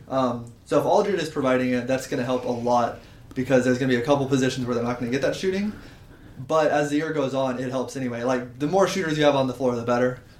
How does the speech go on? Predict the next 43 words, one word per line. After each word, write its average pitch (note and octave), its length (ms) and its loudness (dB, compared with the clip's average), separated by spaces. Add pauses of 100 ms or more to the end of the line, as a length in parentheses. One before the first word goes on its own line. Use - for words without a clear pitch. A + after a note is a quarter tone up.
(160)
uh, B2 300 2
especially D3 520 2
from B2+ 200 -2
three, A#2+ 480 -2
just C#3 220 -4
to C3+ 100 -4
space C3+ 380 -2
the C3+ 80 -2
floor. B2+ 320 0
It B2+ 80 -2
gives B2+ 600 -2
Kawhi A3 380 0
more A3 160 0
room A3 160 2
to G#3+ 100 0
operate G3+ 400 -2
'cause D3 140 -6
he's G#3 140 2
efficient C3+ 340 0
everywhere, A#2+ 480 -2 (320)
you B2+ 80 -4
know, B2 140 0
whether A#2+ 180 2
it's A#2+ 140 -4
the C#3 60 -2
mid-range B2 500 4
or A#2+ 240 -2
close B2+ 280 -4
to C3 60 -4
the A#2+ 60 -2
basket. A#2+ 500 -4 (420)
Uh, A#2+ 440 0
it - 120 -10
gives C3 240 0
Kawhi C3 320 2
probably B2+ 380 -2
more A#2+ 160 -4
mismatches, F#3 840 -4 (480)
but B2+ 380 2
it C3 120 0
also, C3 480 2
I A#2+ 80 2
think B2+ 460 -4